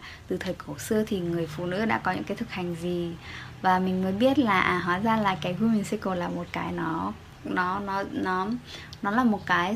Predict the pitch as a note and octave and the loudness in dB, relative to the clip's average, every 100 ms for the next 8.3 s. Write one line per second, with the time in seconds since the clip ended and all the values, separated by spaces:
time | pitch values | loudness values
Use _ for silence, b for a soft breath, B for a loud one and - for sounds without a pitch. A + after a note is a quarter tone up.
0 | - - F3 - - - A#3 B3+ - - | -4 -2 -2 -2 -6 2 2 2 -4 -4
1 | F#3 F3 F#3+ F#3+ D3+ - - - - - | 0 2 2 -2 -4 -8 -18 -18 -18 -8
2 | - - - G3+ G3+ G#3 G#3+ G#3+ G#3 G#3 | -8 -8 -6 0 4 4 6 4 2 4
3 | A#3+ A#3+ F3 F3 - F3 F3+ F3 E3+ B | 4 4 0 2 2 -2 -4 -4 -6 B
4 | B B B - A3+ G#3+ A3 A3 A3 A3 | B B B -2 4 6 6 6 6 6
5 | A3 A3 F#3 F#3 F3+ F3+ G3+ A3+ F#3+ F3 | 4 2 0 2 0 0 0 0 0 -2
6 | G3 B3 G3 E3 D#3 E3+ - G#3+ G3+ G3 | -2 0 0 -2 -4 -6 -6 -4 -6 -4
7 | G3+ F3+ - E3+ E3+ F3 F#3+ G#3 G#3+ G#3 | -4 -4 -8 -10 -8 -4 -4 -2 -2 -2
8 | F#3+ F#3 G#3+ | -4 -6 -8